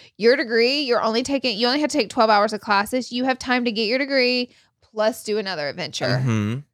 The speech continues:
Speaker 1: Okay.
Speaker 2: Literally, you can do, you can do so
Speaker 1: You
Speaker 2: much.
Speaker 1: can do so much. I said,
Speaker 2: Mm-hmm.
Speaker 1: "And the four years are gonna pass anyways. You might as well get your degree." So I try to really push her to get her degree.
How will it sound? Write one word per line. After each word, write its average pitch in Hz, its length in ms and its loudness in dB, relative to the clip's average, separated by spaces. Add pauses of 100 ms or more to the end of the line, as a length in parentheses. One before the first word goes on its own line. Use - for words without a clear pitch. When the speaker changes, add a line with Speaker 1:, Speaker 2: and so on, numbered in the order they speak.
(100)
Speaker 1:
Okay. 208 280 -2
Speaker 2:
Literally, 131 260 2
you 110 80 0
can 110 80 -2
do, 107 80 -4
you 104 100 -4
can 120 60 -4
do 104 80 -4
so 101 120 -4
Speaker 1:
You 110 40 -2
Speaker 2:
much. 117 160 4
Speaker 1:
can 285 100 -2
do 330 60 0
so 330 160 0
much. 311 220 0
I 240 60 2
said, 262 240 2
Speaker 2:
Mm-hmm. 196 80 2
Speaker 1:
"And 233 100 0
the 233 60 -2
four 240 220 2
years 254 280 0
are 240 80 -2
gonna 233 160 -2
pass 214 400 -2
anyways. 262 560 -2 (120)
You 180 140 -14
might 170 220 -2
as 180 80 -4
well 196 80 -2
get 202 80 0
your 202 180 -2
degree." 190 240 -6
So - 160 -6
I 220 80 -2
try 240 160 -2
to 254 60 0
really 247 240 -2
push 226 220 -6
her 240 80 -2
to 226 80 -2
get 226 180 -4
her 226 80 -2
degree. 220 560 0